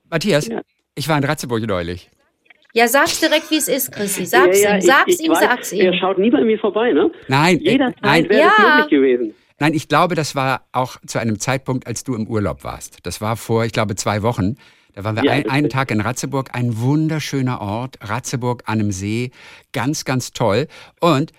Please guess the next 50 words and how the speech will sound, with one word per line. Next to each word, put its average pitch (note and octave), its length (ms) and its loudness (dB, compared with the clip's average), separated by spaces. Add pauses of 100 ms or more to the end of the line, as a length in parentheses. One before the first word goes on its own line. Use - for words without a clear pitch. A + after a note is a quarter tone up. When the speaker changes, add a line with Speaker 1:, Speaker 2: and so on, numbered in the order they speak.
(140)
Speaker 1:
Anke, C#3+ 240 0
es A#2 100 -4
gibt C3+ 160 -6
da - 100 -4
eine E3 220 -2
Straße, A#2+ 760 -6 (480)
der A2+ 140 -2
Namen A2+ 440 0 (200)
find - 280 -6
ich B2+ 160 -4
großartig. B2 800 -4 (180)
Mich B2+ 140 -4
hat's - 160 -4
ein D3+ 80 0
bisschen E3 240 -4
irritiert, D3 400 -2
weil C3 100 -2
es B2 140 -10
auch C3+ 100 -6
auf D#3 80 -8
den A#2 200 -2
Bussen F3+ 340 -2
steht. F2 220 -8
Wir G#2 100 -4
waren C3 140 0
auf C3 100 -8
dem G2 140 -2
Marktplatz D#3+ 640 -6 (240)
in B2 100 -6
so A#2+ 60 0
einem A2+ 100 0
Speaker 2:
Mhm. B2+ 120 0
Speaker 1:
Café D3+ 500 -4 (260)
und A#2 180 -4
daneben D#3+ 540 -4 (580)
fuhr - 220 -2
so A#2+ 60 0
ein G#2 120 0
Bus E3+ 300 -2 (460)
und B2 320 -6
da B2 200 -8
stand E3+ 340 -6
einfach C3+ 340 -6
nur A#2+ 180 -4
da, G#2 360 -8
also G#2+ 280 -10
wo F#2+ 60 -10
so F2+ 160 -8
die E2 160 -12
Ziele F#3+ 420 -8